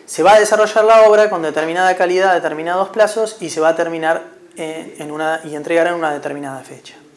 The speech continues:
Esa persona puede ser un inversor, un capitalista,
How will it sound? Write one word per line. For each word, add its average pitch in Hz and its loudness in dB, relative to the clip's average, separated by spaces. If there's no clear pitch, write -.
Esa 175 -4
persona 208 0
puede 156 0
ser 139 -10
un 143 -14
inversor, 202 2
un 147 -20
capitalista, 196 -6